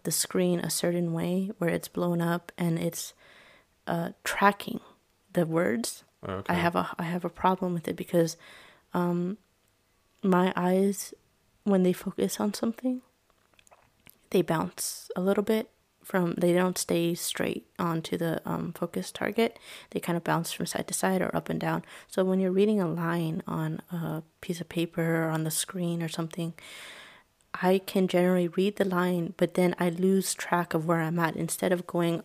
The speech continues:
Speaker 1: automatically straight down to read the next word, I have to find where I'm at on the page again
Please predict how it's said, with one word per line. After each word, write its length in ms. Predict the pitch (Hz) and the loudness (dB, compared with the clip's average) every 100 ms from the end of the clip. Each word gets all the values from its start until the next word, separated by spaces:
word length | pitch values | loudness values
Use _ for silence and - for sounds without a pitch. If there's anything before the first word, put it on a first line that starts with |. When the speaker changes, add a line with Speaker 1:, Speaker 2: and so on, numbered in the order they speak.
| - | 0
Speaker 1:
automatically 540 | 175 170 170 160 165 | 2 2 2 0 -4
straight 400 | 160 - 170 160 | -4 0 0 0
down 420 | - 160 156 156 156 - _ _ _ | 0 0 0 -2 -6 -12 _ _ _
to 120 | - 170 | -4 2
read 180 | 175 | 4
the 80 | 170 | 4
next 320 | 156 151 - | 0 0 -2
word, 420 | 180 185 160 - - - _ - | 4 6 6 0 -6 -16 _ -6
I 60 | |
have 240 | 160 160 - | 0 0 0
to 100 | 165 | -6
find 800 | - - 165 170 170 170 165 - _ _ _ | -10 -2 2 4 2 0 -2 -6 _ _ _
where 300 | 185 175 170 | -2 2 4
I'm 220 | 151 156 - | 4 2 0
at 240 | 165 165 | -2 -2
on 120 | 165 | -4
the 60 | - | -4
page 320 | - 180 180 | -2 -2 0
again 380 | - - - | -2 -4 -4